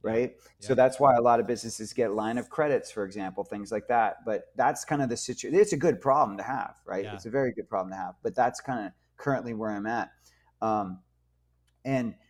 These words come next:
Speaker 2: and so I got those, I got the investors. That was the first thing. And then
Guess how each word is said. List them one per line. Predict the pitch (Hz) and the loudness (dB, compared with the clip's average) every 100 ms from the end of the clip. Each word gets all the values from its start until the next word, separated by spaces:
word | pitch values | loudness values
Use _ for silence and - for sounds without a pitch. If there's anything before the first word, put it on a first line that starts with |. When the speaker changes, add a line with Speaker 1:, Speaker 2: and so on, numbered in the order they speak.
| _ _ _ _ _ _ _ - | _ _ _ _ _ _ _ 0
Speaker 2:
and | 143 131 123 | 2 2 -2
so | - 135 131 | 4 6 8
I | 127 127 | 6 4
got | 104 127 175 - 147 | 2 4 4 4 4
those, | 151 143 - 123 | 6 4 0 -6
I | |
got | 113 123 127 160 170 | -4 2 4 4 0
the | |
investors. | 165 135 120 107 - 117 117 | -4 0 0 -2 -4 -4 -4
That | 123 117 | -2 -2
was | 123 - | -2 -6
the | 127 | -8
first | - 113 - | -2 -2 -2
thing. | 123 - | -8 -6
And | 123 131 | -6 -4
then | 165 196 190 | -4 -4 -10